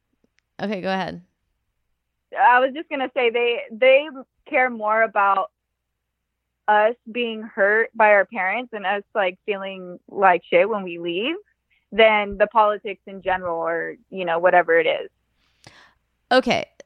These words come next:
Speaker 1: I'm sorry. This is a lot. Uh, I, I guess my question is, when you, when, when your mom says something negative to you, is there anything else she says that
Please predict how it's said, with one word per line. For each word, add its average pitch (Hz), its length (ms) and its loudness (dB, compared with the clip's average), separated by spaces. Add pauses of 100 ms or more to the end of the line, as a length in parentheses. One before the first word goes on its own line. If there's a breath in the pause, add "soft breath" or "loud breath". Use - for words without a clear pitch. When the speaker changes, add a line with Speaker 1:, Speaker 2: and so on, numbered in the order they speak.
Speaker 1:
I'm 190 140 2
sorry. 131 260 0
This 185 160 -8
is 185 120 -10
a 175 40 -4
lot. 147 400 -6 (840)
Uh, 175 460 6 (420)
I, - 100 -4 (480)
I 226 120 2
guess 294 220 0
my 339 140 -4
question 247 580 0
is, 190 680 -2 (1040)
when 220 300 -2
you, 247 560 2 (560)
when, 202 560 -2 (460)
when 240 260 0
your 269 120 2
mom 220 540 4
says 214 320 2
something 196 480 -2
negative 202 380 2
to - 160 -8
you, 226 320 2
is 220 80 0
there 214 180 -2
anything 220 420 -2
else 180 260 2
she 214 120 -6
says 190 500 2
that 180 280 0